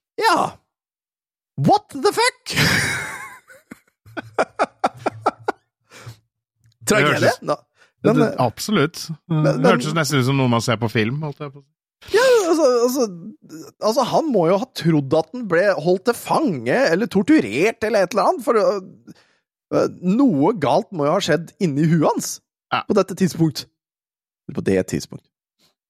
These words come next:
Speaker 1: Men,
Speaker 2: Ja,
Speaker 1: øh,
Speaker 2: u-, uansett tragisk.
Speaker 1: Uansett tragisk. Eh, Oslo tingrett mener at uhellet var upåregnelig for sykehuset, og at det ikke var erstatningsmessig uaktsomt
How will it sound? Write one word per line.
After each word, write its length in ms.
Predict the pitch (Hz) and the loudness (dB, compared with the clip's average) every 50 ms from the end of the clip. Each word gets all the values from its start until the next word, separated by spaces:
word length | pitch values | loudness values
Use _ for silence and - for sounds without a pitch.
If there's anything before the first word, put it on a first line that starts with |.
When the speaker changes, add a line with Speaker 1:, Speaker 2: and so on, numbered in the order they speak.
| _ _ _ _ _ _ _ _ _ _ _ _ _ _ _ _ _ _ _ - | _ _ _ _ _ _ _ _ _ _ _ _ _ _ _ _ _ _ _ 0
Speaker 1:
Men, 140 | - 240 254 | 0 2 4
Speaker 2:
Ja, 140 | 247 240 - | 2 2 2
Speaker 1:
øh, 160 | 139 147 151 | 2 0 0
Speaker 2:
u-, 140 | - 160 160 151 | -2 -2 0 0
uansett 300 | 156 165 160 170 160 156 | 0 0 0 -2 -2 -2
tragisk. 480 | 170 143 123 117 120 135 139 - - - - - _ _ _ _ _ | 0 -2 0 0 -2 -4 -4 -6 -10 -12 -18 -20 _ _ _ _ _
Speaker 1:
Uansett 320 | 269 214 214 220 208 214 190 | 0 0 2 2 0 0 2
tragisk. 480 | 190 160 165 196 247 285 - - - | 2 2 2 2 0 0 -2 -4 -2
Eh, 340 | 220 226 220 220 233 233 233 240 | 0 2 2 4 4 2 2 2
Oslo 220 | 269 214 185 226 202 | 0 0 -2 -2 0
tingrett 340 | 214 196 180 185 196 196 175 | 0 0 2 2 0 0 0
mener 240 | 220 190 156 151 165 | 0 0 2 2 0
at 100 | 175 170 | 0 0
uhellet 240 | 156 135 131 139 151 | 0 2 2 2 2
var 240 | 143 127 127 135 139 | 2 2 2 2 0
upåregnelig 1120 | 139 - - - 151 139 143 180 - - 143 - 156 147 151 143 123 120 123 139 185 - 269 | 0 -4 -6 -2 2 2 2 2 2 -4 -6 -2 0 2 2 2 0 -2 -2 0 0 0 0
for 140 | - 226 208 | 0 0 0
sykehuset, 400 | 220 202 185 170 160 330 440 453 415 | 2 2 2 0 2 0 0 -2 -2
og 140 | 285 302 269 | 0 0 2
at 140 | 269 262 - - 294 | 0 0 -2 -2 -2
det 60 | 285 320 294 | -2 0 -2
ikke 300 | 196 - _ - 196 196 160 | -2 -4 _ -2 -2 0 0
var 320 | 135 127 135 139 143 147 | 0 2 2 2 2 0
erstatningsmessig 840 | - - 160 156 - 123 92 - 117 117 113 - 117 117 - 147 175 190 | 0 -2 -4 -2 -2 -2 -4 -2 -4 -6 -4 -2 -2 0 0 0 0 2
uaktsomt 480 | 151 117 110 - - - 175 180 170 | 2 2 0 0 -2 -4 -4 -4 -6